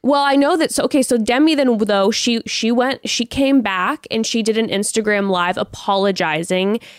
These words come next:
And I believe she encouraged her followers to change their,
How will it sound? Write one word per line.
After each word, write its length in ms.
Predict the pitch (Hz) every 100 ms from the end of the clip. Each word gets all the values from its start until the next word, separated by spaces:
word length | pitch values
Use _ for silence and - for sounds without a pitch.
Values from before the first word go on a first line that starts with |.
| - -
And 200 | 226 226
I 60 | 220
believe 380 | 226 226 262
she 180 | 262 262
encouraged 600 | 233 220 - 214 214 -
her 140 | - 196
followers 680 | - 190 185 190 185 185 -
to 100 | 202
change 520 | - 220 190 196 196
their, 400 | 190 175 170 165